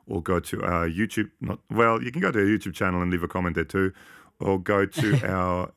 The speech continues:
Speaker 1: if you're, if you're listening to this on Podbean, leave us a comment. Uh, if you are, um, even if you're listening to this on iTunes and you don't wanna leave us a review, just leave a review saying, "I made it." That'll do. Um,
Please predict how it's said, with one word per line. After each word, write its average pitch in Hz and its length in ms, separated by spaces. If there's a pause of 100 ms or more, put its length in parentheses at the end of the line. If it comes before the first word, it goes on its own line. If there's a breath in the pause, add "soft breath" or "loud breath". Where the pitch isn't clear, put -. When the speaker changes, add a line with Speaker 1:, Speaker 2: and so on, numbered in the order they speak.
(140)
Speaker 1:
if 143 340
you're, 139 200
if - 120
you're 131 100
listening 139 220
to 123 80
this 107 80
on 110 100
Podbean, 165 760 (360)
leave 110 140
us 101 140
a 101 40
comment. 147 520 (680 loud breath)
Uh, 95 300
if - 280
you 98 280
are, 95 420
um, 92 640 (500 soft breath)
even 170 260
if 214 140
you're 165 120
listening 151 280
to 135 40
this 123 120
on 143 60
iTunes 139 540
and 101 300
you 107 100
don't 123 220
wanna 120 140
leave 117 260
us 104 140
a 98 40
review, 107 540 (240)
just 127 220
leave 127 180
a 127 60
review 120 400
saying, 107 340
"I 107 80
made 107 280
it." - 120 (800)
That'll 95 240
do. 98 200 (680 loud breath)
Um, 95 560